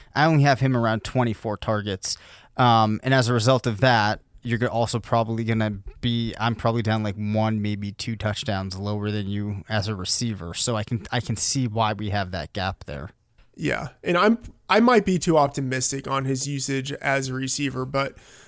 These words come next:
Speaker 2: I feel like that's the main thing that he offers at this point, or, like, the one thing that,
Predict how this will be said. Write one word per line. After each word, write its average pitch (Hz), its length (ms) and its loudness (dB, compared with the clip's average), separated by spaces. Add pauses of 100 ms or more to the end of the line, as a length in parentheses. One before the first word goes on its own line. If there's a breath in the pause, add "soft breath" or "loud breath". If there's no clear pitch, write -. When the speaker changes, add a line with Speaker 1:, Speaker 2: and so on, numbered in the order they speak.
(140 loud breath)
Speaker 2:
I 147 220 2
feel 202 220 4
like 175 160 4
that's 151 220 2
the 156 140 -2
main 143 500 0
thing 135 340 -4
that 131 180 0
he 131 220 -2
offers 127 500 -4
at 127 120 -10
this 117 180 -8
point, 135 420 -10
or, 165 100 0
like, 160 180 2
the 160 80 4
one 185 220 4
thing 185 180 2
that, 139 320 0